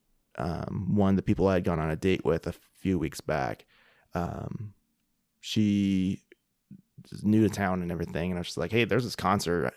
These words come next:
You seem like somebody who would be into, you know, like, punk rock, rock music."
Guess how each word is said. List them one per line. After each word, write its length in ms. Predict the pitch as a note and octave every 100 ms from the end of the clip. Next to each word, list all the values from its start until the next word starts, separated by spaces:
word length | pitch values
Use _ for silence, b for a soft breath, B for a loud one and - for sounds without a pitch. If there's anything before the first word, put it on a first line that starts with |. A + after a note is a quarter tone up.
| - -
You 100 | E2
seem 160 | G2
like 120 | F2
somebody 200 | E2+ F#2+ F2+
who 40 |
would 80 | E2
be 80 | E2+
into, 560 | E2+ E2 E2+ E2 - - -
you 120 | E3+
know, 180 | - - -
like, 180 | - D#2 - -
punk 240 | - E2+ -
rock, 280 | B1 A1+ -
rock 260 | C2 -
music." 440 | B1 C#2 - G1+